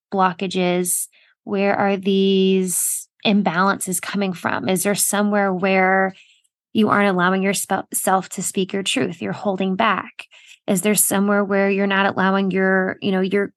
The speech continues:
your creative expression to come out? So your creativity, we talked about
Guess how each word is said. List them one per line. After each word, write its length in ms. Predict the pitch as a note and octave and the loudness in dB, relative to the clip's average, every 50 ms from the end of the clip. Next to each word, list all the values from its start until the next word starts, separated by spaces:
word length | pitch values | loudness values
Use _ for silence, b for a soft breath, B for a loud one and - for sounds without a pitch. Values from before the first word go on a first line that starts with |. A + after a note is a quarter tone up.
| _ _ | _ _
your 240 | - - F#3 G3+ G3+ | -6 -4 -2 -2 -4
creative 400 | G3 - - - A3+ G#3+ G#3+ G#3 | -4 -6 -4 0 0 2 2 2
expression 680 | G#3+ - - - - - - - G#3 F#3+ - A3+ G#3 | 0 -2 -2 -4 -4 -4 -2 -4 -4 -2 0 0 0
to 100 | F#3 G3 | 0 -2
come 160 | F#3+ - - G3 | -4 -4 -2 -2
out? 140 | F#3+ - | -2 -2
So 120 | - - A3 | -2 -2 -4
your 60 | G#3+ | -4
creativity, 800 | G#3+ - - A#3+ G#3+ G#3+ - - D4 B3 B3 G3 G3+ F#3 G#3 A#3+ | -4 -2 0 0 0 -2 -2 -2 0 2 2 2 2 2 2 2
we 120 | A3+ G#3 | 2 0
talked 280 | G#3 - - G#3 F#3 - | 0 -2 -4 -4 -4 -2
about 260 | - G3+ F#3+ G3 - | 0 2 2 0 -2